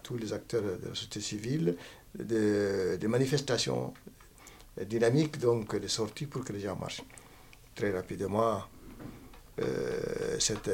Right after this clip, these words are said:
manifestation n'a pas eu lieu t-, parce que Déby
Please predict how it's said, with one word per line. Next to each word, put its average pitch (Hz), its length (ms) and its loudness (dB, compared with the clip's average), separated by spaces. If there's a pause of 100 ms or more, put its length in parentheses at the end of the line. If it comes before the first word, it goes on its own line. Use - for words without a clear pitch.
manifestation 98 760 -2
n'a 98 140 -2
pas 113 180 4
eu 127 160 0
lieu 113 540 4 (340)
t-, - 100 -4
parce - 440 -2
que 110 280 0
Déby 110 460 -2